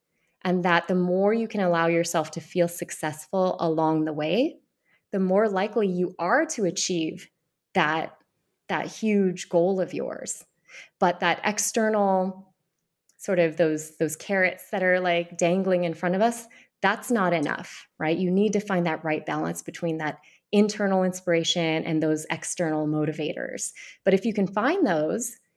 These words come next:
and get enough support along the way, I think, you know, that's how people achieve huge goals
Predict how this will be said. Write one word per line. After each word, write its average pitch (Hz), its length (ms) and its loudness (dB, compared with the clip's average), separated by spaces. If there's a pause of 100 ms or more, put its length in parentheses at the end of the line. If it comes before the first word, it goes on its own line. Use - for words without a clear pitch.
(180)
and 180 140 2
get 185 140 2
enough 185 240 0
support 175 360 -2
along 165 260 0
the 156 60 -4
way, 160 460 -2 (640)
I 190 120 -2
think, 202 440 -2 (200)
you 220 80 -4
know, 180 120 2
that's 208 220 -2
how 247 140 4
people 220 320 -2
achieve 202 580 0 (500)
huge 240 380 0
goals 185 600 2